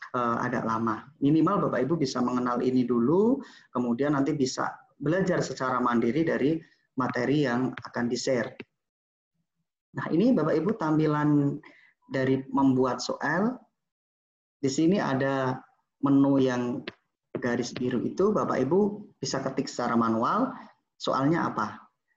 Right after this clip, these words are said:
Kemudian ada option satu, option dua, option tiga, option empat. Ini option-option ini nanti diisikan Bapak Ibu sebagai, eh,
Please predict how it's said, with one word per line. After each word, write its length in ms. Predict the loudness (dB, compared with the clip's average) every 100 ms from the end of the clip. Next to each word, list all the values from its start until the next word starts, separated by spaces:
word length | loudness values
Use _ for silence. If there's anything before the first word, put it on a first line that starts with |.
| _ -6
Kemudian 440 | 2 2 4 2 0
ada 220 | 0 0
option 320 | -2 0 0
satu, 340 | 2 0 2
option 340 | 0 0 2 4
dua, 200 | 4 2
option 320 | -2 0 0
tiga, 240 | 0 -2 -2
option 440 | -2 -2 0 0
empat. 400 | -2 -2 0 0
Ini 120 | 2
option-option 640 | 2 0 0 2 0 0 2
ini 240 | 4 4
nanti 280 | 4 2 2
diisikan 520 | 2 0 -2 -2 0
Bapak 280 | 0 0 2
Ibu 240 | 2 2
sebagai, 600 | 2 2 0 0 0 -2 -8 -20 -16 -10
eh, 260 | -4 -2 -2